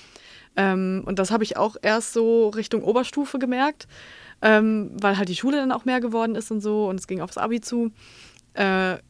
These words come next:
ja, und ich glaub, jetzt muss ich grad mal kurz überlegen, ich hab halt dann da langsam gemerkt, okay, vielleicht sollte ich ein bisschen einen Gang zurückfahren und, ähm, vielleicht mir ein bisschen mehr Freizeit gönnen, weil ich ja auch dann,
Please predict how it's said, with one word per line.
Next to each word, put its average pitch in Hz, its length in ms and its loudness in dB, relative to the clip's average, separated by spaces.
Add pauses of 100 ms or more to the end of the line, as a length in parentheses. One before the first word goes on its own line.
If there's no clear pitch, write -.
(100)
ja, 175 220 0
und 175 340 -8 (220)
ich - 180 -16
glaub, 185 320 -2 (1900)
jetzt 190 140 -10
muss 185 120 -2
ich 175 80 -8
grad 180 220 -8
mal 170 100 -6
kurz 190 220 -8
überlegen, 180 420 -2 (260)
ich - 120 -6
hab 214 120 4
halt 202 140 2
dann 185 300 2
da 185 120 4
langsam 196 360 2
gemerkt, 190 280 0
okay, 202 220 0
vielleicht 175 280 -2
sollte 190 220 -2
ich - 100 -16
ein 175 60 -4
bisschen 185 280 -2
einen 170 140 -6
Gang 180 220 -2
zurückfahren 247 600 2
und, 190 400 -4
ähm, 180 280 -2 (520)
vielleicht 196 280 2
mir 196 80 2
ein 180 40 0
bisschen 196 280 0
mehr 180 100 2
Freizeit 208 420 -2
gönnen, 226 200 0
weil 175 120 2
ich 170 100 -8
ja 185 100 -4
auch 175 120 -4
dann, 175 220 -2